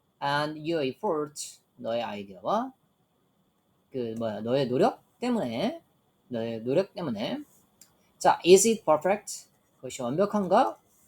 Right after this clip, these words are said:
No 하고, is there more work to be done? 해야 할 일이 더 많이 있는가? 해야 할인데 왜 be 플러스 피피로 썼을까요? 일이 주어기 때문에 일.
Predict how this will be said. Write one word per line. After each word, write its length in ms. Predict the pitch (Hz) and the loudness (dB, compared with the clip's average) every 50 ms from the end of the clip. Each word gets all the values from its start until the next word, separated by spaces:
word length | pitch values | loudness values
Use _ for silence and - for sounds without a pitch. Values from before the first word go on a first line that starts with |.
| _ _ _ _ _ _ _ | _ _ _ _ _ _ _
No 380 | 113 120 127 147 180 233 254 226 | -6 -2 2 6 6 6 8 8
하고, 200 | 165 131 110 110 - - | 6 4 2 -2 -8 -6
is 180 | 151 147 147 - | -6 -6 0 4
there 280 | - 185 202 208 208 185 | 8 8 8 8 8 6
more 260 | 175 170 165 156 147 | 6 6 6 6 6
work 300 | 170 196 220 233 220 - | 8 8 8 6 4 0
to 120 | - 208 202 | -2 0 2
be 80 | 202 | 6
done? 340 | 190 196 208 214 226 240 254 - _ _ _ _ _ _ _ _ _ _ _ _ _ - | 6 8 8 6 6 4 0 -6 _ _ _ _ _ _ _ _ _ _ _ _ _ -4
해야 260 | 220 226 233 226 208 | 0 4 6 6 8
할 260 | 196 226 240 247 233 175 | 8 6 6 4 2 2
일이 200 | 160 165 180 143 | 2 2 2 2
더 120 | 139 139 | 0 0
많이 240 | 147 139 147 180 196 | 0 0 0 2 0
있는가? 560 | 185 170 156 147 147 160 214 240 254 285 269 147 143 _ _ - - - - - - | 0 0 -2 -2 2 4 6 6 6 4 0 -4 -10 _ _ -12 -12 -12 -8 -2 6
해야 180 | 269 302 302 294 | 10 10 12 12
할인데 340 | 285 277 269 262 247 247 220 | 12 10 8 6 6 4 4
왜 400 | 147 147 185 220 240 240 220 - | 4 4 4 6 6 4 2 2
be 160 | - 190 185 | -2 -4 -4
플러스 400 | - 202 202 196 190 190 - - | 0 4 4 4 4 2 -2 -10
피피로 320 | - 240 214 - 233 214 | -12 -12 -10 -8 -6 -6
썼을까요? 880 | 196 - 208 196 - 175 - - 117 113 113 127 135 131 113 98 95 98 _ _ - _ _ _ _ _ _ _ _ _ _ _ _ _ _ - | -6 -6 -8 -12 -12 -12 -10 -8 -8 -4 -2 0 0 0 -2 -4 -10 -18 _ _ -20 _ _ _ _ _ _ _ _ _ _ _ _ _ _ -8
일이 400 | 156 160 202 233 214 247 240 220 | -2 0 2 2 4 4 2 2
주어기 360 | - - 185 165 165 151 147 | 2 2 2 2 2 2 -2
때문에 300 | 147 135 120 110 101 104 | -4 -6 -6 -6 -8 -10
일. 240 | - 117 110 101 95 | -10 -8 -8 -8 -10